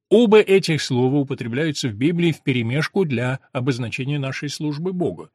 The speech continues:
Дулея, потому что мы рабы Божии, «латрея» — потому что мы служим Ему. И во всякого рода службе заключаются не только повиновение, но и поклонение, то есть такие действия, жесты и слова,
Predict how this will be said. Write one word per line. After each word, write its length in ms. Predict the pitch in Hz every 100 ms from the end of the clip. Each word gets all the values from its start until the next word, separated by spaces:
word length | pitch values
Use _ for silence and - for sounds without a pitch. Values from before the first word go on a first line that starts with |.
| _ _ _ 156
Дулея, 520 | 220 196 196 208 196
потому 340 | - 117 120
что 180 | - 127
мы 280 | 120 139 107 _
рабы 300 | 123 120 107
Божии, 500 | 87 87 90 143 160 _ _
«латрея» — 680 | - 120 104 - 98 131 175 _ -
потому 280 | 139 117 135
что 160 | -
мы 120 | 151 175
служим 500 | - 95 90 87 87
Ему. 300 | 87 85 _ _ _ _ _ _ _
И 140 | 196 220
во 100 | 214
всякого 400 | - 202 175 170
рода 200 | 165 156
службе 440 | - 196 190 139
заключаются 640 | 120 139 143 196 165 - 160
не 160 | 160
только 440 | 143 208 196 139 123
повиновение, 880 | - 127 123 120 110 190 208 185
но 180 | 170 185
и 140 | 190 170
поклонение, 680 | 180 160 180 175 165 104
то 100 | 95
есть 140 | 135 -
такие 320 | 151 156 123
действия, 500 | 131 208 180 - 104
жесты 360 | 92 127 - 104
и 40 |
слова, 380 | - 92 165